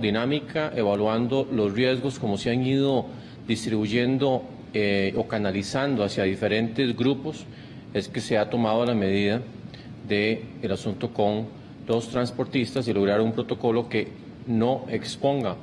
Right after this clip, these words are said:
o exponga al mínimo nivel a esa población que tanto hemos querido defender y que no tengamos un problema de transmisión comunitaria. Así que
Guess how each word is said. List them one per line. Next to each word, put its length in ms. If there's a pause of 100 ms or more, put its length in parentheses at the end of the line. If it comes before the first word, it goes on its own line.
o 80
exponga 520
al 300
mínimo 480
nivel 380 (760)
a 160
esa 240
población 600 (440)
que 100
tanto 340
hemos 200
querido 460 (440)
defender 680 (640)
y 60
que 140
no 360
tengamos 480
un 100
problema 420
de 100
transmisión 640
comunitaria. 640 (680)
Así 220
que 360